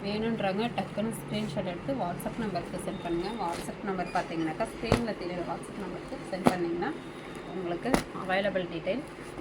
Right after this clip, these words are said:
அனுப்பிவிடுவோம். அவைலபிள் டீட்டெயில் அனுப்பினோடனே உங்களுடைய ஃபுல் அட்ரஸ் அனுப்பிவிடுங்க. நேம்லேருந்து, பின்கோட்லேருந்து, ஃபோன் நம்பர்,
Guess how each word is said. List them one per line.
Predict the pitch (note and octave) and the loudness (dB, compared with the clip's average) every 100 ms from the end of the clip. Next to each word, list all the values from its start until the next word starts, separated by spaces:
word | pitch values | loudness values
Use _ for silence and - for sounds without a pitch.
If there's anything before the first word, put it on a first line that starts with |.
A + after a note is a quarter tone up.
| - F3 | -6 -2
அனுப்பிவிடுவோம். | F3 - D#3+ D#3+ E3 - - - - - - - - - D#3 E3 E3 C#3 - - - - D3+ C#3+ C#3 - - - - - - - | -2 -2 -2 -2 -2 -6 -8 -8 -8 -8 -8 -8 -8 -8 -8 -8 -6 -6 -6 -8 -8 -8 -8 -6 -4 -4 -6 -6 -6 -4 -4 -2
அவைலபிள் | F#3 A3 A3+ G#3 F#3 | 2 4 6 4 4
டீட்டெயில் | F3+ F#3 E3 | 4 4 4
அனுப்பினோடனே | E3 - - E3+ A#3+ E4+ - - - | 8 8 8 6 4 4 2 0 0
உங்களுடைய | F3+ F3 E3+ A3+ - | 2 2 2 0 0
ஃபுல் | A#3+ A#3 | 0 2
அட்ரஸ் | G#3+ F3 G3 A#3+ G3+ | 4 4 4 2 -2
அனுப்பிவிடுங்க. | E3 E3+ D#3+ D#3+ D3+ - - - - - - - | -2 -2 -2 -2 -4 -6 -8 -8 -8 -8 -8 -4
நேம்லேருந்து, | G3 G3+ G#3+ F#3+ G3 C#4 A3 | 0 2 2 2 2 -2 0
பின்கோட்லேருந்து, | G3+ - G3+ F#3 E3+ E3 F3 C#4 F4 - | -2 0 0 2 0 2 2 0 -2 -2
ஃபோன் | G3+ G3 | 4 6
நம்பர், | G3 F3 F3+ B3+ | 6 2 2 0